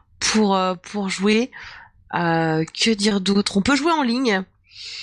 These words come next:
Euh, ce qui est, enfin, faut avouer quand même que le, en général, les jeux en ligne chez Nintendo, c'est pas trop leur truc. Mais je trouve que pour le coup, pour, euh, Splatoon, c'est vraiment bien fait. Et sinon, je ne sais quoi dire d'autre, puisque, voilà.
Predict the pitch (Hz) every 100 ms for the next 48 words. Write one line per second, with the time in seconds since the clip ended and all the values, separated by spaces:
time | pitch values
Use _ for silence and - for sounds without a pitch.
0 | - - _ - - - 180 175 180 -
1 | - 190 - - - 180 - 226 220 254
2 | 240 240 233 202 190 196 208 214 233 202
3 | 226 226 233 233 202 220 220 214 214 220
4 | 190 190 233 254 247 240 240 269 - -
5 | - - 226 269 277 277 247 262 - 294
6 | 277 285 254 226 220 220 247 240 302 294
7 | 202 196 269 285 233 - 147 - _ _
8 | _ - - - - - - 226 226 214
9 | - - 160 196 220 196 196 233 226 202
10 | 175 170 147 208 - - - 190 - 208
11 | 214 196 165 -